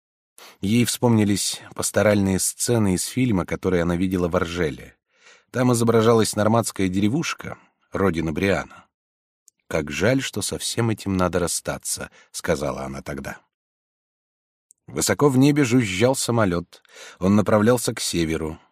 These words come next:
Серебристая птица, маленькая и шумная. Уилфред ненавидел самолёты ещё со времён войны. «Если есть боги, то самолёты нарушают их покой».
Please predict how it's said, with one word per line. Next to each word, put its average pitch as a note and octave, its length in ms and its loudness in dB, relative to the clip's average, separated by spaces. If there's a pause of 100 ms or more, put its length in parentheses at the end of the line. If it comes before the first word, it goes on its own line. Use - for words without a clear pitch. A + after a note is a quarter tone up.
Серебристая D#2+ 760 -4
птица, - 600 -6
маленькая D#2 580 -8
и - 20 -4
шумная. - 580 -4 (880)
Уилфред A2+ 560 2
ненавидел G2+ 580 2
самолёты E2+ 520 -2
ещё D#2+ 240 -4
со D#2+ 160 -4
времён D2+ 380 -4
войны. C2+ 500 -8 (840)
«Если D#2 420 -4
есть C#2+ 360 -8
боги, D#2+ 580 -4 (200)
то - 120 -8
самолёты D2 640 -4
нарушают D#2 580 -4
их - 140 -14
покой». - 400 -8